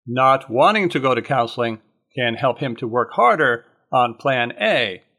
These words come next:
and make more of an effort with your relationship. This works with kids, too. I often teach people that the same relationship skills work for all relationships. Treating your spouse the way you treat your friends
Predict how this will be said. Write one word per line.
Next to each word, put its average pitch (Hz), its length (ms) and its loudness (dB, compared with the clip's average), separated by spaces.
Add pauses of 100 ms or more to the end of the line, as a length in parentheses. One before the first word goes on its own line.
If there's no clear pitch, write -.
(280)
and 123 280 -2
make 120 240 -6
more 127 180 -2
of 117 60 -2
an 110 140 -8
effort 120 480 -4 (220)
with 117 160 -2
your 110 160 0
relationship. 113 640 -6 (480)
This 131 360 0
works 120 320 0
with 147 200 0
kids, 190 520 2
too. 175 440 -2 (640)
I 143 120 2
often 226 280 2
teach 156 300 -2
people 120 420 -2
that 113 240 -4
the 110 80 -10
same 214 500 -4
relationship 143 580 -2
skills 117 420 -2
work 117 200 -2
for 123 160 -4
all 117 200 0
relationships. 135 760 -6 (540)
Treating 131 260 -4
your 120 100 -2
spouse 160 480 2
the 131 80 -10
way 123 120 -4
you 120 120 -2
treat 127 300 -6
your 147 100 -10
friends 147 580 -2